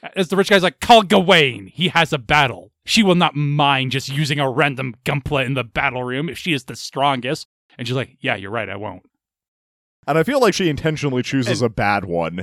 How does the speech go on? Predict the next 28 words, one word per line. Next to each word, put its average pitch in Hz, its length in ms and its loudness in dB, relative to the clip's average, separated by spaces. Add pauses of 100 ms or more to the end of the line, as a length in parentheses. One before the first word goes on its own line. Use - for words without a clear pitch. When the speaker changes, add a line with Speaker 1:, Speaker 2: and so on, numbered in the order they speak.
Speaker 2:
as 117 180 -2
we'll 110 140 -2
find 185 300 2
Speaker 3:
the, 190 80 -4
Speaker 2:
out. 233 100 -2
Speaker 3:
the - 60 -4
dude 262 200 -2
is 202 120 -4
like, 185 140 2
"But 160 120 -6
your 208 100 4
opponent 196 340 2
is 151 120 -6
Gawain." 180 480 2
I 151 100 4
love 156 260 0
her 190 120 0
response. 151 480 0
I've 123 220 -4
never 110 240 -4
Speaker 1:
I 160 40 4
Speaker 3:
heard 185 60 6
Speaker 1:
never 196 140 4
Speaker 3:
of 165 60 4
Speaker 1:
watched 127 240 0
Speaker 3:
him. 147 80 2
Speaker 1:
Code 120 60 -4
Geass. 123 380 -2